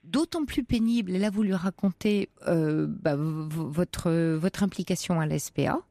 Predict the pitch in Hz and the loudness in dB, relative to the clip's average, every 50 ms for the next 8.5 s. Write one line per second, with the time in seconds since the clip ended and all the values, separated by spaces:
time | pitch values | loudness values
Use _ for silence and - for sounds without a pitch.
0 | _ _ _ - - - - - _ _ - 196 185 233 247 208 247 262 226 - | _ _ _ -20 -20 -20 -20 -20 _ _ -2 0 2 0 2 2 0 -2 -2 0
1 | - 220 - - 220 180 202 208 - - 185 - - 175 156 156 156 160 170 214 | -2 0 0 0 0 0 -2 -2 0 -2 -4 -2 -4 -4 -2 -2 0 2 2 4
2 | 285 294 285 254 233 214 196 175 143 170 269 370 - _ _ - - - - - | 4 4 4 4 4 4 2 0 0 -2 -4 -6 -10 _ _ -20 -20 -20 -20 -20
3 | _ _ - 240 233 220 214 208 196 202 226 240 285 - - - - 339 277 - | _ _ 0 0 2 2 2 0 -2 -2 -2 -2 -4 -4 -2 -2 0 0 2 2
4 | 233 214 - - - 120 147 - - - - - - - - 247 233 233 330 330 | 0 0 -2 -2 -2 -2 -2 -2 -4 -6 -10 -10 -6 -2 -2 0 0 0 0 0
5 | 349 359 339 339 320 - - 254 208 220 208 - - - - 160 175 277 339 - | 0 0 0 -2 0 0 -2 -2 0 -2 -2 -4 -4 -4 -2 -2 -2 -4 -4 -2
6 | - 262 226 226 302 - - 381 339 320 330 302 277 269 247 233 226 208 175 190 | 0 0 2 0 0 0 -2 -2 -2 0 0 2 2 2 4 2 2 2 2 0
7 | 190 - - 190 185 170 175 190 190 185 180 170 160 160 156 - - 156 151 156 | -2 0 0 -2 0 0 2 2 2 2 2 0 0 -2 -4 -2 -2 0 0 2
8 | 143 143 139 131 - - 117 117 113 160 | 2 0 0 -2 -2 -4 -2 -2 -2 -2